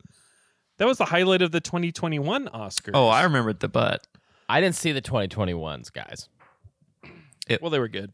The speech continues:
Speaker 2: it
Speaker 3: I was,
Speaker 2: was,
Speaker 3: I was
Speaker 2: um,
Speaker 3: camping, camping that weekend. What
Speaker 2: was it
Speaker 3: was it?
Speaker 2: Meryl
Speaker 3: What
Speaker 2: Streep, Ben? Is that who it was?
Speaker 1: Well, now that we're getting into specifics beyond just saying debut, I'm not sure, but let me <laughs> look it up.
Speaker 3: What is
Speaker 1: I think it
Speaker 3: debut?
Speaker 1: was Meryl Streep. Uh,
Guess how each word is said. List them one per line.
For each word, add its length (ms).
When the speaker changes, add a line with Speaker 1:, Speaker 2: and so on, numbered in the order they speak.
Speaker 2:
it 180
Speaker 3:
I 100
was, 200
Speaker 2:
was, 20
Speaker 3:
I 220
was 120
Speaker 2:
um, 100
Speaker 3:
camping, 420
camping 360
that 140
weekend. 300
What 60
Speaker 2:
was 140
it 40
Speaker 3:
was 120
it? 40
Speaker 2:
Meryl 180
Speaker 3:
What 80
Speaker 2:
Streep, 520
Ben? 360
Is 80
that 100
who 100
it 40
was? 120
Speaker 1:
Well, 240
now 220
that 100
we're 120
getting 180
into 180
specifics 760
beyond 400
just 160
saying 260
debut, 500
I'm 180
not 200
sure, 280
but 140
let 100
me 60
<laughs> 120
look 220
it 40
up. 140
Speaker 3:
What 160
is 140
Speaker 1:
I 40
think 140
it 40
Speaker 3:
debut? 80
Speaker 1:
was 220
Meryl 280
Streep. 360
Uh, 500